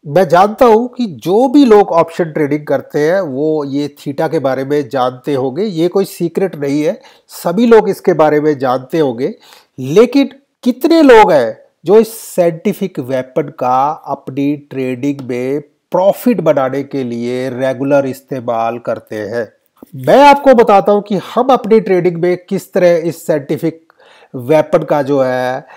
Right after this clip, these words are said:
डेली बेसिस पे इस्तेमाल कर रहे हैं। तो ये आप जो, अ, रियल ट्रेडिंग का जो एक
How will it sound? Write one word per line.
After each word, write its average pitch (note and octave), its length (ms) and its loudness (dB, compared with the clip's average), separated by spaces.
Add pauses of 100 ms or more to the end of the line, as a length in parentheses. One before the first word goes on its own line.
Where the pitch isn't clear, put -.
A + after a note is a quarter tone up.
(220)
डेली A#3 520 2
बेसिस G3 360 2
पे E3+ 180 -2
इस्तेमाल C#3+ 420 -2
कर C#3+ 180 -2
रहे D#3 180 2
हैं। D#3+ 220 -2 (500)
तो G3+ 260 4
ये D#3 240 2
आप B3 240 6
जो, A#3 440 6 (480)
अ, D3+ 460 0
रियल A3 460 4
ट्रेडिंग F#3+ 420 2
का F#3+ 180 6
जो F3+ 200 0
एक F3 200 -2